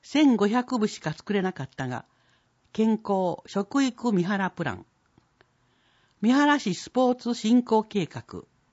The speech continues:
三原市観光戦略プランと連携すれば、財源確保や事業の効果増など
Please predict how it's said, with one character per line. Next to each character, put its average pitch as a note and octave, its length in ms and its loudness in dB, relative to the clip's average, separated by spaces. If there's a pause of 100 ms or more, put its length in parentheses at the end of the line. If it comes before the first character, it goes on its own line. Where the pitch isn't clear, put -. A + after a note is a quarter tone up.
(1040)
三 A3+ 100 2
原 C4+ 260 4
市 G3+ 140 -6
観 B3 280 0
光 A#3+ 320 0
戦 A#3+ 280 2
略 A#3 300 -4
プ - 120 -6
ラ E3+ 120 0
ン F#2 140 -10 (480)
と C#4+ 160 -2
連 C4 200 4
携 C#4 180 0
す - 120 -10
れ B3+ 120 0
ば、 F#3 180 -2 (380)
財 C4+ 280 4
源 C#4 240 2
確 B3 260 -2
保 D#3 160 -4
や B2+ 220 -4 (160)
事 A3 160 -2
業 A#3 240 4
の F3+ 100 0
効 A3+ 260 -4
果 G#3 140 -4
増 G3 240 0
な D#3 140 -4
ど C#3 180 -8